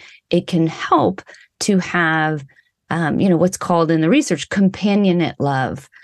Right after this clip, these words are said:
with your coworkers. And that, that just means a sense of caring, a sense of you have each other's back. You're looking out for each other. And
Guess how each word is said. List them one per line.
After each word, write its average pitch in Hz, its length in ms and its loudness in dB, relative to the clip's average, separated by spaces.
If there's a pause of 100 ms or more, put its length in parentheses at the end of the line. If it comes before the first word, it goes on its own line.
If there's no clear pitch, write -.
(140)
with 147 220 2
your 143 140 0
coworkers. 185 480 0
And 165 120 4
that, 170 260 0
that 180 200 2
just 190 200 -2
means 190 180 2
a 180 60 2
sense 208 240 0
of 190 100 -2
caring, 185 500 0
a 151 60 -2
sense 170 320 -2
of 160 140 0
you 175 100 0
have 190 240 0
each 208 180 0
other's 175 280 0
back. - 500 -4 (400)
You're 151 220 2
looking 180 340 2
out 165 240 0
for - 140 -4
each - 240 -4
other. 123 360 -4 (500)
And 170 460 2